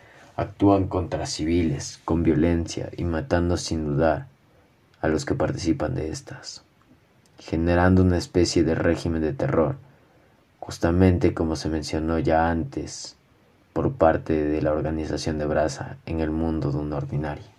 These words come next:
Está claro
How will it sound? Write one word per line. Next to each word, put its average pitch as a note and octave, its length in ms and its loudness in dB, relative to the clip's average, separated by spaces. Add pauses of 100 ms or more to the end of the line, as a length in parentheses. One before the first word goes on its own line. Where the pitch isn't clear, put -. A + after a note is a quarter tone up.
(1700)
Está F#2+ 360 4
claro G#2 680 8